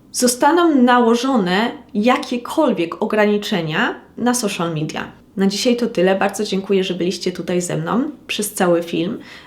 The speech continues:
Dajcie znać w komentarzach, na jakie fake newsy dotyczące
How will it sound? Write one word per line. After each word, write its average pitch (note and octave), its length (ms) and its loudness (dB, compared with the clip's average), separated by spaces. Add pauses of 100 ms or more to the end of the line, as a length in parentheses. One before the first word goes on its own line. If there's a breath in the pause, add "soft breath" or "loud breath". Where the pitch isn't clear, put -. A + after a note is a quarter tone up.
Dajcie D4+ 280 2
znać C4 220 -2
w - 60 -16
komentarzach, G3+ 680 0
na F#3+ 100 0
jakie G3+ 340 0
fake C4+ 520 -2
newsy - 420 -4
dotyczące F#3+ 960 -2